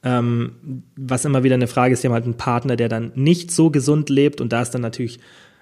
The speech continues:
äh, schwierig, den so ein bisschen zu integrieren. Ähm, da haben wir auch schon oft drüber gesprochen. Aber bei dir ist es ja eher ein Szenario vermutlich, in dem ihr da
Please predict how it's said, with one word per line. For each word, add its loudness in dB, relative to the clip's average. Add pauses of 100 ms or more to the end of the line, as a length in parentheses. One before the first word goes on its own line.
äh, -6
schwierig, 2
den 2
so -2
ein 0
bisschen 0
zu -6
integrieren. 2
Ähm, -2
da 0
haben 2
wir 0
auch 0
schon -2
oft -6
drüber 0
gesprochen. -2 (320)
Aber 4
bei 2
dir 6
ist -2
es -4
ja 0
eher -2
ein -2
Szenario -2
vermutlich, -2
in -2
dem 0
ihr -2
da -2